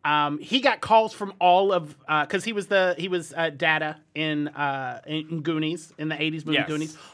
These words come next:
Speaker 1: All of the Goonies called him, um, and congratulated him. He said they all still ta-, ke-, keep in contact. They're all friends, and, uh, that part, uh, made me feel happy for him. That the Goonies are all still a little gang together.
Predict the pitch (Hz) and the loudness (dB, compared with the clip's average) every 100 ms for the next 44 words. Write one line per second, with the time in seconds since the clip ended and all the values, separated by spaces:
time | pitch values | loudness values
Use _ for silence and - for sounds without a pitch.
0 | - - 247 262 214 202 214 214 165 - | -4 4 8 8 6 0 -4 -4 -6 -4
1 | 156 156 139 107 - _ _ _ _ - | -4 -4 -8 -16 -20 _ _ _ _ -2
2 | 151 147 143 139 139 143 - - 156 151 | 2 4 2 0 -4 -8 -10 -6 -2 -2
3 | 147 143 160 156 180 196 196 196 175 196 | -2 -4 -4 2 2 2 0 0 0 -2
4 | 185 151 170 160 160 151 - 151 165 143 | -2 0 -2 0 0 0 -4 -6 -6 -8
5 | - 147 156 143 143 156 147 120 262 277 | -10 -14 -10 -10 -10 -10 -10 -4 -2 -2
6 | 269 240 - 135 120 - 233 226 220 - | -2 -4 -4 -6 -6 -4 -2 -2 -4 -12
7 | - - _ - 170 165 165 160 156 151 | -20 -20 _ -2 0 2 2 2 0 0
8 | 294 359 202 - 156 131 123 - _ _ | 2 2 0 2 4 2 -4 -18 _ _
9 | _ _ 151 143 139 135 131 170 170 165 | _ _ 2 4 4 0 -2 0 2 2
10 | 147 160 135 131 120 120 - 110 - - | -2 -4 -2 -4 -6 -14 -14 -18 -8 -4
11 | 190 196 190 214 220 170 156 156 151 147 | -2 -2 -2 0 0 -2 -2 0 0 -2
12 | - 160 143 139 131 127 123 123 120 104 | -2 -2 0 -4 -6 -10 -10 -12 -16 -20